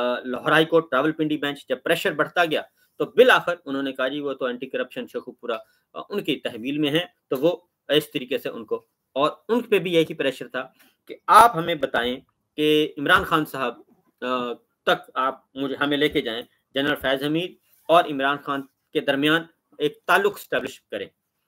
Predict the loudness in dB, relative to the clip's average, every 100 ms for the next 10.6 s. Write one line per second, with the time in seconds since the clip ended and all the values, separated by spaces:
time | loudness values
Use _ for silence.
0 | _ _ _ -6 -6 _ -2 2 2 0
1 | -4 -12 _ -4 -2 -2 -6 -14 -2 -2
2 | 0 -4 -4 -4 -6 -6 -6 -6 _ _
3 | _ -10 -6 -6 -6 -8 -12 -14 _ -20
4 | -2 0 2 -2 -6 -12 _ _ _ -4
5 | -2 -4 -6 -10 -8 -10 -8 -8 -8 _
6 | _ _ -4 0 2 2 0 _ _ -10
7 | -8 -8 -8 -2 -2 0 -4 -2 -6 -6
8 | _ -8 -6 -6 -4 -2 -2 -4 -6 -6
9 | -6 -4 -2 -2 -4 -10 -12 _ _ _
10 | _ _ 6 6 6